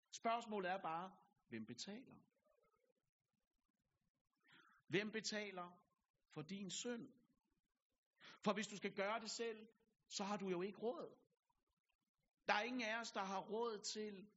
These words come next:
at betale for vores egen synd. Og det er derfor, at vi i aften er samlet her for at fejre langfredag. Markere, at det, jeg ikke selv kunne, det gjorde Gud. For den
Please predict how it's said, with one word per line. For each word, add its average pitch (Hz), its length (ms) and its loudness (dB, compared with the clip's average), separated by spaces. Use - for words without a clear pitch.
at 175 120 4
betale 202 760 2
for 180 160 6
vores 165 460 2
egen 180 420 2
synd. 202 440 -2
Og 185 140 6
det 208 100 2
er 208 80 -4
derfor, 226 380 2
at 202 200 4
vi 196 80 -2
i 175 140 2
aften 202 520 -2
er - 80 0
samlet 226 420 2
her 226 120 2
for 220 120 2
at 220 120 2
fejre 202 460 2
langfredag. 196 840 -2
Markere, 220 600 4
at 196 140 0
det, 240 120 2
jeg 220 140 4
ikke 226 140 -2
selv 226 340 2
kunne, 196 520 -2
det 120 100 -14
gjorde 165 300 -4
Gud. 269 300 -4
For 208 140 6
den 247 220 6